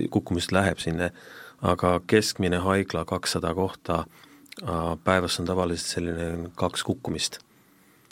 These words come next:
Et, et, et räägime kuue-seitse nagu kukkumisest keskmises haiglas, et, et numbrid on nagu päris suured. Ja kui on rehab-, rehabilitatsiooni koht, on,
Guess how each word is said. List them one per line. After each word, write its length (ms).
Et, 280
et, 220
et 240
räägime 580
kuue-seitse 720
nagu 500
kukkumisest 640
keskmises 480
haiglas, 460
et, 240
et 120
numbrid 400
on 200
nagu 280
päris 260
suured. 320
Ja 140
kui 180
on 100
rehab-, 380
rehabilitatsiooni 840
koht, 340
on, 200